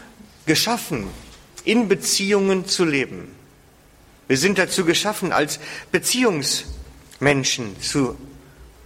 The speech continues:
leben. Kurzer Einflecht. Wenn wir im ersten Mose uns den Schöpfungsbericht anschauen, sagt Gott jedes Mal, wenn er was geschaffen hat, „Es war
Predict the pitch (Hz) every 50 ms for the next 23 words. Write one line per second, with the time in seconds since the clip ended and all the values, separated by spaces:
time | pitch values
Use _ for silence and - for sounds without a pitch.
0 | - - - 117 117 117 113 101 101 95 92 87 87 85 - - - - - _
1 | _ _ - _ - - _ _ _ _ _ _ _ _ _ _ _ - _ -
2 | - - - - - - - - - - - - - - - - - - - -
3 | - 98 - - - 180 165 147 135 151 143 - - 180 202 190 - - 127 110
4 | - - - - - - - - - - - - - - - - - - - -
5 | - - - - - - - - _ _ _ _ _ - - - - _ _ _
6 | _ _ _ _ _ _ - 135 151 170 165 180 175 165 160 170 165 208 240 -
7 | - - 190 180 202 240 247 214 175 160 147 151 151 - 151 156 - - 240 254
8 | 247 - 220 208 - - - 170 143 135 139 - - 92 135 131 135 - - 120
9 | 123 180 240 269 - - - - - - - - - - - - - - - -
10 | - - - - - - - - - - - - - 156 151 - - 160 160 156
11 | - - 180 160 139 196 226 196 220 - 156 165 160 165 151 143 151 147 127 139
12 | 131 139 135 - - - - - 156 156 - 143 123 127 135 - - 101 110 -
13 | - 113 107 98 - -